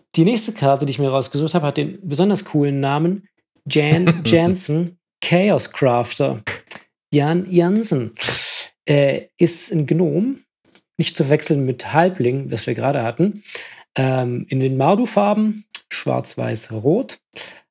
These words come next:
Speaker 1: hat Haste, ist eine drei dreier und hat zwei Abilities, wenn er, wenn man ihn tappt und eine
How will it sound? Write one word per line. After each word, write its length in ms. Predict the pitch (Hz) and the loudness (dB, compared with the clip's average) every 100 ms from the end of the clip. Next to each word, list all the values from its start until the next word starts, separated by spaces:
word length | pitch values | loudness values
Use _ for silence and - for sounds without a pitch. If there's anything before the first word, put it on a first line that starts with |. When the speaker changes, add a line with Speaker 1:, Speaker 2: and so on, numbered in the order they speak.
| - | -6
Speaker 1:
hat 260 | 131 - | -4 0
Haste, 340 | 143 214 - 165 | 0 0 -2 -4
ist 100 | - | -4
eine 60 | |
drei 180 | 123 120 | -2 -2
dreier 380 | 123 135 214 208 | 0 0 0 0
und 160 | 151 135 | -4 -4
hat 140 | 123 _ | -8 _
zwei 640 | - - 127 127 170 208 - | -2 0 -2 0 2 0 -2
Abilities, 680 | 135 156 120 - 147 - 135 | -2 -2 -2 -6 -4 -4 -4
wenn 100 | 127 | -6
er, 120 | - | -4
wenn 100 | 127 | -6
man 120 | 127 | -6
ihn 120 | 120 120 | -6 -2
tappt 340 | 196 208 - _ - - - - _ _ | -4 -4 -16 _ -14 -14 -14 -20 _ _
und 440 | - 135 127 - - | -4 -2 -2 -8 -4
eine 580 | 117 117 120 120 120 | -2 -2 -4 -4 -6